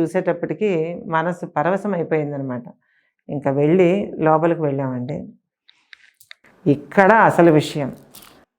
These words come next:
ఒక్కొక్క హాలు చూసుకుంటూ, నేను హ్యామ్లెట్ నవలని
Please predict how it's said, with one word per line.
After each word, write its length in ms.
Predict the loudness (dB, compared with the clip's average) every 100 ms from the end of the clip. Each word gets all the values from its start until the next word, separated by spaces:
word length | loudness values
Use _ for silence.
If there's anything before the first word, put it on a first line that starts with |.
| 0
ఒక్కొక్క 440 | 2 0 -2 0
హాలు 600 | 0 2 2 2 0 -2 -12 _ _ _ -2
చూసుకుంటూ, 800 | 2 2 2 0 0 0 -4 -6 _ _ -6
నేను 420 | 0 2 2 2
హ్యామ్లెట్ 600 | 2 2 4 4 2 2
నవలని 760 | 2 2 4 4 2 -2 -6